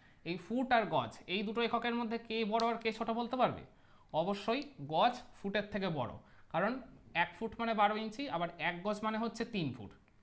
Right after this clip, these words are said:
এক গজেই হচ্ছে তিন ফুট, তাহলে অবশ্যই গজ স্বাভাবিকভাবে ফুটের থেকে বড় একক হবেই। তাহলে গজ greater than ফুট এই কারণে।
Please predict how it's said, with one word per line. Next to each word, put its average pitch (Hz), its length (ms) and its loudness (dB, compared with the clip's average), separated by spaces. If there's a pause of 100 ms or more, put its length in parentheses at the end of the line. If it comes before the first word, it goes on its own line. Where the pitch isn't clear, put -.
(200)
এক 170 260 -2
গজেই 208 300 2
হচ্ছে 226 260 -2
তিন 143 260 -2
ফুট, 104 200 -12
তাহলে 190 200 2
অবশ্যই 208 440 -2
গজ 208 280 2 (360)
স্বাভাবিকভাবে 202 600 4
ফুটের 202 380 -6
থেকে 226 260 -2 (420)
বড় 185 260 0
একক 208 280 -2
হবেই। 196 240 0 (320)
তাহলে 143 160 -4
গজ 165 360 0 (220)
greater 156 360 -4
than 262 180 -2 (320)
ফুট 147 300 0
এই 135 140 -4
কারণে। 101 300 -10